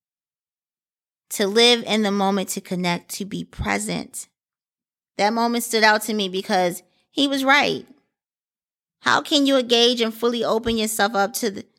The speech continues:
the right now, the right here, when you are in a way distracting yourself? Like, do you know how freeing it is to not have a piece of technology glued to your hand?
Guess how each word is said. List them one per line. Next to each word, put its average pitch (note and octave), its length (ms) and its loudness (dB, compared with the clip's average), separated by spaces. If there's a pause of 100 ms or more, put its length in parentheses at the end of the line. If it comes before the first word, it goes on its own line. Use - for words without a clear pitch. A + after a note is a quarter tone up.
(260)
the F#3+ 100 -2
right G#3 340 2
now, F#3 380 2
the E3+ 160 -2
right F3+ 260 0
here, F3+ 560 -4 (300)
when G#3 240 0
you A3+ 240 0
are G3 400 4 (100)
in G3+ 240 -2
a D3 100 -2
way F#3 320 0
distracting F#3+ 800 -2
yourself? F3 640 0 (1080)
Like, B3+ 160 -2
do C4 80 0
you C4 180 2
know C4 220 4
how A#3+ 240 2
freeing A#3 380 -2
it A3+ 100 0
is A#3 160 -2
to A#3 60 -2
not G#3 160 2
have G#3+ 240 2
a F3+ 40 -2
piece G#3 280 -6
of G3+ 80 -10
technology F#3 520 0
glued F3+ 280 -6
to G#3 80 -6
your F3 180 0
hand? F3 540 -2